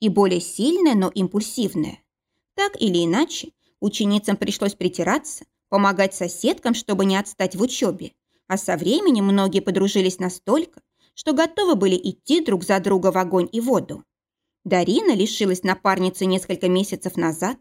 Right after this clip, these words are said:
когда госпожа Дельвейс неожиданно решила выдать Элли замуж за адмирала, не дожидаясь окончания учебы. С того самого дня, как подругу увез корабль, Дара не находила себе места.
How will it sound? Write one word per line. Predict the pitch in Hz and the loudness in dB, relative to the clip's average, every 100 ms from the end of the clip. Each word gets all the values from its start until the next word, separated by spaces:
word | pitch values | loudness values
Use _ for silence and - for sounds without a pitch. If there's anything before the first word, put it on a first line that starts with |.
| _ _ _ _ 330 | _ _ _ _ -2
когда | 311 392 | 0 2
госпожа | 285 240 - 190 190 | 0 -2 -2 2 2
Дельвейс | 175 165 185 196 - | 2 2 2 0 0
неожиданно | 202 185 190 202 185 180 | 0 2 2 2 2 2
решила | 196 - 196 180 | 2 0 2 2
выдать | 175 185 180 - | 4 2 0 0
Элли | 190 185 | 2 2
замуж | 165 185 180 175 | 2 0 0 -2
за | 170 | 0
адмирала, | 175 190 160 240 294 196 _ _ _ | 0 0 0 0 -2 -4 _ _ _
не | - 196 | -2 2
дожидаясь | 185 175 170 170 294 392 | 2 2 2 2 0 -2
окончания | 247 196 185 - 170 165 | -4 -2 -2 0 0 0
учебы. | 160 202 - 190 143 - _ _ _ _ _ _ | -2 -4 0 0 -2 -12 _ _ _ _ _ _
С | - | -8
того | - 185 190 | 0 0 0
самого | - 196 180 185 | 0 2 2 0
дня, | 175 180 349 | 0 2 0
как | 349 - | -2 -2
подругу | 196 196 185 190 | 0 2 2 0
увез | 208 185 185 | 2 0 0
корабль, | - 160 202 262 254 _ _ _ - | -4 -2 -2 -2 -6 _ _ _ -4
Дара | 185 190 190 | 0 2 2
не | 185 | 2
находила | 185 - 190 175 170 | 2 0 -2 0 -2
себе | - 240 359 | -2 2 4
места. | 254 180 - - | 4 0 -12 -20